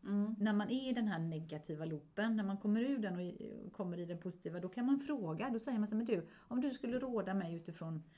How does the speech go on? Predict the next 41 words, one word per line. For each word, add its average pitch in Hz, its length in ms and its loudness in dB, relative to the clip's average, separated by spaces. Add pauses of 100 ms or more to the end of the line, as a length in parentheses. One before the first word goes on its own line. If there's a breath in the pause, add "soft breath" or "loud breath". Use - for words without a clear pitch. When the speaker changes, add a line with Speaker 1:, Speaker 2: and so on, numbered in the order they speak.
(220 loud breath)
Speaker 2:
du 214 100 2
känner 160 320 2
ju 165 80 0
mig 156 220 2
och 160 60 2
min 156 140 2
Speaker 1:
Mm. - 20 -2 (140)
Speaker 2:
situation 156 480 -4
och - 60 -8
sådär, - 300 -6
liksom. - 240 -10
Vad 196 100 -4
skulle, 202 160 0
Speaker 1:
Mm. 202 60 2
Speaker 2:
vad 202 60 0
skulle 220 180 0
du 233 260 0
tycka 170 640 -4
var 175 120 -6
det 165 60 -2
bästa 165 280 -8
alternativet 156 680 -6
för 160 80 -8
mig?" 165 200 -4
Och 175 80 -4
så 196 80 -10
kan 226 160 0
man 277 140 2
ta 233 260 0
det 208 100 0
och 175 80 -2
så 180 80 -6
kan 180 160 -6
man 202 100 -2
vända 240 280 0
och 208 80 -2
vrida 226 360 -2
på 320 160 -4
det 202 80 -2
lite 180 200 -2
grann - 260 -2